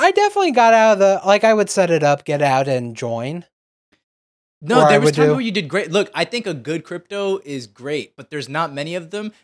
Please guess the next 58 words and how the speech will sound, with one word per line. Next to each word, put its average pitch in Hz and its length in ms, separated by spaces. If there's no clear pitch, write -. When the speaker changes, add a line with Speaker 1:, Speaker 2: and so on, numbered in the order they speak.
Speaker 2:
and 151 160
y-, 147 200
you 147 180
don't 185 180
play 190 300
enough 143 340
to 160 80
be, 139 240
like, 135 300
consistent 143 540
enough. 123 140
I 190 80
mean, 226 140
if 208 100
you're 294 100
gonna 359 160
pu-, - 220
look, 160 260
if 123 160
you're 156 120
gonna 214 200
unlock 185 280
crypto 127 320
and 107 120
you're 143 120
gonna 156 160
fucking 127 380
play 123 220
with 101 160
us, 95 320
and 139 120
you're 170 120
gonna 180 140
play 190 220
without 175 380
us 110 240
too, 180 200
so - 120
you're 143 160
getting 147 340
good, 120 440
I 156 160
am 143 180
down 156 340
for 110 240
it. 101 100
I 156 160
like 196 200
a 156 40
good 131 180
crypto. 101 500
I 170 100
just 160 160
don't 180 260
think 180 180
you're 160 100
good 151 160
enough 135 400